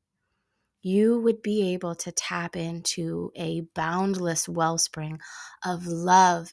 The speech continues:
and power and freedom that already resides within your core. We are all unique, radiant human beings, right?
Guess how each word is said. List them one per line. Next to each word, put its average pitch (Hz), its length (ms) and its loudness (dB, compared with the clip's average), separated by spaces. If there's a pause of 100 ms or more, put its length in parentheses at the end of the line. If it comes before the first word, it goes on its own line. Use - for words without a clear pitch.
and 160 300 -14
power 175 1160 2 (540)
and 165 240 -6
freedom 175 1040 4 (460)
that 180 160 4 (120)
already 214 560 4
resides 175 540 0
within 175 320 -6
your 165 220 -8
core. - 640 -2 (2500)
We 220 400 2
are 190 260 -2
all 175 680 -4 (140)
unique, 196 880 0 (1600)
radiant 180 680 -6
human 190 460 0
beings, - 760 -4
right? 196 300 0